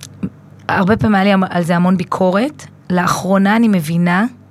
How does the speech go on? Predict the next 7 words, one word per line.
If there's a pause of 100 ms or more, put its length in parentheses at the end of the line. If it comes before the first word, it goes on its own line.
(100)
שאפרופו
לראות
את
התלמידים,
זה
עוד
כלי.